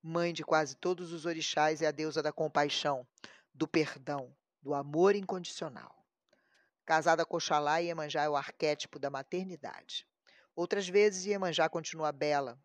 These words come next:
mas pode apresentar-se como a Yara, metade mulher, metade peixe, as sereias dos candomblés do caboclo. Em Cuba, Iemanjá também possui as cores azul e branco e é uma rainha do Mar Negra.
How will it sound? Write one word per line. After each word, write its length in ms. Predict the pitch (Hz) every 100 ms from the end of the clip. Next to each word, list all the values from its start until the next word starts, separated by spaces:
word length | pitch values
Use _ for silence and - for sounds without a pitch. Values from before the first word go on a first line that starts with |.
| _
mas 160 | 175
pode 240 | - 185 185
apresentar-se 640 | 165 156 147 - 147 -
como 240 | - 151 147
a 40 |
Yara, 480 | 139 127 120 117 - _ _ _ -
metade 340 | 151 151 147
mulher, 300 | 139 143 156
metade 320 | 151 156 147
peixe, 540 | - 127 110 - - - _ _ _ _
as 140 | - 151
sereias 420 | - 151 160 151
dos 200 | 135 139
candomblés 760 | - 143 135 131 131 131 131 -
do 100 | 143
caboclo. 680 | 135 127 98 80 _ _ - _ _ _ _ _ _ _ _
Em 120 | 156 156
Cuba, 480 | - 165 175 190 214 _ _ _ _
Iemanjá 400 | 160 165 156 160
também 220 | 160 160
possui 340 | 160 156 - 156
as 120 | 151
cores 320 | - 156 143
azul 240 | 143 131 170
e 60 |
branco 380 | 151 151 165 175
e 20 |
é 20 |
uma 120 | 160 160
rainha 300 | 151 156 156
do 100 | 147
Mar 220 | 156 147
Negra. 420 | 147 147 131 113